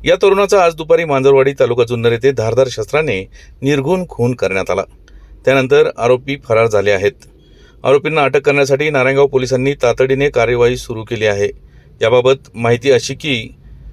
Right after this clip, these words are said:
गजराबाई सोनबा साळुंके या महिलेचा अंत्यविधी आज सकाळी अकरा वाजण्याच्या सुमारास मांजरवाडी येथे झाला. अंत्यविधीसाठी कैलास पवार हे नातेवाईकांसह उपस्थित होते.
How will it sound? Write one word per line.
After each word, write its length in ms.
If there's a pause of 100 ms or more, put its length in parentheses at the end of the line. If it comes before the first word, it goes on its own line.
(360)
गजराबाई 460
सोनबा 380
साळुंके 680 (800)
या 320 (1080)
महिलेचा 500
अंत्यविधी 500
आज 160
सकाळी 360
अकरा 280
वाजण्याच्या 380
सुमारास 460
मांजरवाडी 520
येथे 200
झाला. 180 (560)
अंत्यविधीसाठी 680
कैलास 360
पवार 260
हे 140
नातेवाईकांसह 760
उपस्थित 480
होते. 220